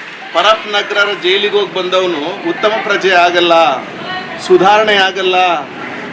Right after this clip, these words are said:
ಸಣ್ಣ ಸಣ್ಣ ಕಿಡಿಗೇಡಿಗಳು ಗುಂಪು ಸೇರ್ಕೊಳ್ತಾರೆ, ರಾಜಕಾರಣಿಗಳ ಜೊತೆ ಚೇಲಗಳಾಗಿ ತಿರುಗಳಕ್ಕೆ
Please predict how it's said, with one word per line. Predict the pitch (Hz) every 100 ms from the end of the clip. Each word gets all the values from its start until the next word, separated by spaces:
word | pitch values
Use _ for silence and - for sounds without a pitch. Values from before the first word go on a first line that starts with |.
| - -
ಸಣ್ಣ | 180 208
ಸಣ್ಣ | 214 208 214
ಕಿಡಿಗೇಡಿಗಳು | 196 - - 202 196 202 208 202 208
ಗುಂಪು | 190 190 -
ಸೇರ್ಕೊಳ್ತಾರೆ, | 214 214 208 196 190 185 185 185 143 - - - - - -
ರಾಜಕಾರಣಿಗಳ | 165 185 214 214 214 214 208 208
ಜೊತೆ | 190 208 214
ಚೇಲಗಳಾಗಿ | - 214 220 220 214 208
ತಿರುಗಳಕ್ಕೆ | 208 196 208 202 214 208